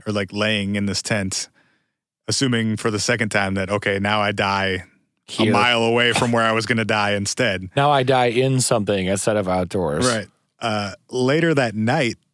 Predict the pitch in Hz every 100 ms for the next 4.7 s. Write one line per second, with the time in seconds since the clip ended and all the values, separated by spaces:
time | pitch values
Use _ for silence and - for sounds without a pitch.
0 | _ _ _ - 113 101 127 135 - _
1 | _ - 139 147 156 - 127 123 113 113
2 | 110 _ - 110 - 120 117 107 95 -
3 | _ _ 98 90 - - _ _ _ _
4 | _ _ 117 117 123 107 95